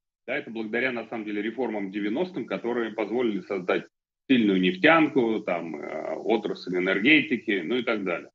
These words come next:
То есть, э, он просто воспользовался вот, э, а, везением, да, то, что цены на нефть, если в девяностые они были в среднем двенадцать долларов за баррель, да,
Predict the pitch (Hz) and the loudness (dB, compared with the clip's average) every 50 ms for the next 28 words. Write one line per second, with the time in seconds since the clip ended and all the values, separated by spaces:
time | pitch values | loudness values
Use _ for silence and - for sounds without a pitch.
0 | _ _ _ _ _ _ - 113 110 - - 120 113 113 110 127 185 196 - - | _ _ _ _ _ _ -2 -2 -2 0 0 2 2 2 2 0 -2 -2 -2 -4
1 | 165 175 - - - 151 135 131 131 - - _ 170 175 160 143 139 131 131 127 | -4 -4 -4 -2 -4 -2 -2 -2 -4 -6 -6 _ -2 -2 -2 -2 -2 -2 -2 -4
2 | 123 - - 127 117 110 113 110 - _ - 107 104 104 101 101 101 101 101 98 | -4 -6 -6 -6 -4 -4 -6 -8 -8 _ -6 -4 -2 -2 -2 -2 -2 -2 -4 -6
3 | 98 _ _ _ _ _ _ _ _ _ _ - - 85 87 90 90 90 90 90 | -8 _ _ _ _ _ _ _ _ _ _ -12 -8 -6 -2 -2 0 0 0 0
4 | 92 113 123 120 120 151 180 185 160 131 110 98 92 90 107 123 139 135 123 - | 0 0 0 2 6 6 6 6 6 4 2 -2 -4 -2 -2 -2 -2 -4 -8 -12
5 | _ _ _ _ - 113 110 - 117 101 98 _ 165 156 135 127 117 123 131 135 | _ _ _ _ -10 -10 -8 -8 -10 -10 -4 _ -2 0 0 0 -2 -2 0 0
6 | 123 104 - - - - _ _ _ _ _ _ 104 107 107 - 110 104 107 113 | -2 -2 -4 -6 -16 -20 _ _ _ _ _ _ -8 -8 -8 -6 -8 -2 0 2
7 | 123 131 135 120 104 - - 98 98 98 95 90 95 92 90 - 107 113 107 98 | 4 4 4 2 2 0 -2 0 0 0 2 2 0 0 0 0 2 2 2 2
8 | 107 98 104 120 147 190 202 196 196 127 107 107 101 98 95 92 87 85 98 90 | 2 0 2 2 2 2 2 2 0 2 4 4 4 4 2 0 0 0 0 0
9 | 87 87 87 82 80 80 82 110 131 143 | 2 2 0 0 -2 -2 -2 -2 -2 -4